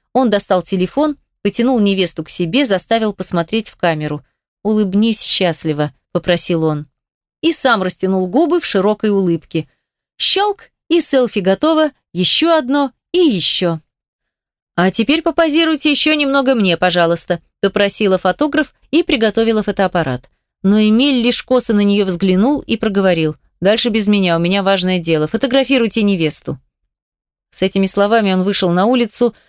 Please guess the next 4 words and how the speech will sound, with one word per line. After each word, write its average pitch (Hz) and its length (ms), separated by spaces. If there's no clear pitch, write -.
глотнуть 214 600
свежего 226 540
весеннего 190 600
воздуха. 165 600